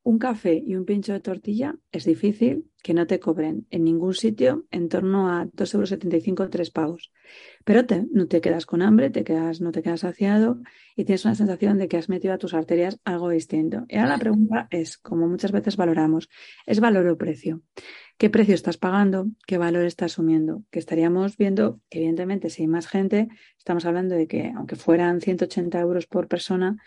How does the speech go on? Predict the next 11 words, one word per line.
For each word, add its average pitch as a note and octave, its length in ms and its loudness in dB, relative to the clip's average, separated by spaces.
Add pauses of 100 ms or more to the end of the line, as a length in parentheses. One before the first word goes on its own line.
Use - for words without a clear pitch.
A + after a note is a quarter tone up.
(500)
mm, F3+ 260 2
ciento F3 240 0
ochenta F3+ 340 0
euros F3 380 0
en E3+ 140 -2
alimentación, E3 800 -2
cogiendo E3+ 380 -6
treinta E3 340 -6
días, E3 320 -2
no F#3 100 -2
sería E3 480 0